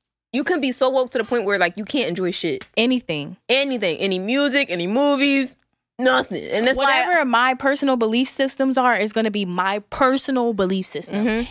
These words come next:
Speaker 2: And that's what it is. I'm not about
Speaker 1: Yep.
Speaker 2: to sit here and try to tell you that you're a shitty human being for indulging in
Speaker 1: And,
Speaker 2: certain things.
Speaker 1: and
Speaker 2: It's just
Speaker 1: honestly,
Speaker 2: like, it's not my thing. Okay,
Speaker 1: and
Speaker 2: cool.
Speaker 1: honestly, like, a few years back, I used to be one of them social justice warriors until I,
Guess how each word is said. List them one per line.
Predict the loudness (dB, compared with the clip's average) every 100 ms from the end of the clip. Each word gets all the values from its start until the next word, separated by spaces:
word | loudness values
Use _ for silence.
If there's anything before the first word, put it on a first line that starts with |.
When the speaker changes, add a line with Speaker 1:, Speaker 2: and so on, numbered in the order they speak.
| -4
Speaker 2:
And | -4 0
that's | 0 0 0
what | -4 -2
it | -2
is. | -2 0
I'm | 2
not | 2 0
about | -2
Speaker 1:
Yep. | -4
Speaker 2:
to |
sit | -2 -2
here | 0 -2
and | -4
try | -6
to | -6
tell | 0 0 0
you | -4 -4
that | -4 -2
you're | -2
a | -2
shitty | -2 -2
human | -2 0 0
being | -2 -2 -4 -6 -14 -20 _ _
for | -2 0 0 -4 -6 -4
indulging | -2 0 2 2 2 0 0
in | 0
Speaker 1:
And, | 0
Speaker 2:
certain | 0 -2 -4
things. | -6 -6 -2
Speaker 1:
and | -2 2
Speaker 2:
It's |
just | 2
Speaker 1:
honestly, | 2 0 -4 -4
Speaker 2:
like, |
it's | 0
not | 0 2
my | 0 0
thing. | 0 0 0
Okay, | -2 -2
Speaker 1:
and | 0
Speaker 2:
cool. | 0
Speaker 1:
honestly, | 0 -4 -4 -2 2
like, | 2 2
a | -2
few | -2 -4
years | -2 -2
back, | 0 0
I | 0
used | 0
to | -4
be | -4
one | -2 -2
of |
them | -2
social | -2 -4 -2
justice | -4 -4 -6
warriors | -2 -2 -2
until | -4 -2
I, | 0